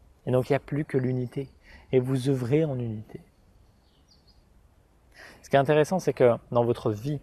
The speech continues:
dans l'expérience terrestre, on peut vivre tous ces états. Bon, certains les vivent jamais, d'autres vont les vivre ponctuellement, et d'autres vont s'installer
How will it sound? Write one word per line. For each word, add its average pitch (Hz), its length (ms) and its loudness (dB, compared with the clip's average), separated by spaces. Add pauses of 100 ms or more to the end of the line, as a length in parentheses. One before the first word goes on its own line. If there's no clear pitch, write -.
(120)
dans 117 80 -4
l'expérience 110 640 -6
terrestre, 131 540 -8 (260)
on 135 60 -2
peut 208 160 2
vivre 156 320 -2
tous 196 160 -4
ces 135 240 -8
états. - 220 -10 (600)
Bon, 113 80 -12
certains - 420 -2
les 117 140 -2
vivent 101 180 -8
jamais, 98 360 -12 (500)
d'autres 139 240 6
vont 123 120 2
les 117 100 0
vivre 113 180 -2
ponctuellement, 107 560 -6 (260)
et 131 100 2
d'autres 156 180 4
vont 120 180 -2
s'installer 120 800 -6